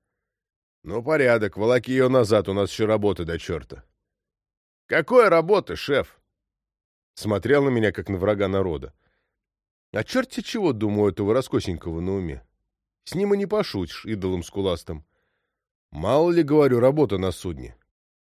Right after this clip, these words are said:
Палубу вот надо приподнять жильсоном, а то бочки в трюмах не помещаются. "Нет, шеф, это липа". "Кухтыли надувать". "Чем, грудной клеткой? А чем же еще?" "Тоже липа".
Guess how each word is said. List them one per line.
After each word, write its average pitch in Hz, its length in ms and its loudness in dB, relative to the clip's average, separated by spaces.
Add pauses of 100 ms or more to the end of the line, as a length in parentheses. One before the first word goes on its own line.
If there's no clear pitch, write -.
(260)
Палубу 196 440 2
вот 165 180 4
надо 147 240 4
приподнять 127 600 2
жильсоном, 110 640 0
а 107 60 2
то 135 140 2
бочки 135 300 2
в - 100 -20
трюмах 110 340 -2
не 101 80 -4
помещаются. 92 840 -6 (880)
"Нет, 170 300 0
шеф, 147 240 0
это 143 200 2
липа". 139 480 0 (480)
"Кухтыли 101 520 -4
надувать". 113 680 0 (360)
"Чем, 175 320 0
грудной 135 340 0
клеткой? 180 540 0 (320)
А 95 120 -2
чем 87 240 -6
же 82 120 -10
еще?" - 340 -14 (840)
"Тоже 151 300 2
липа". 147 440 2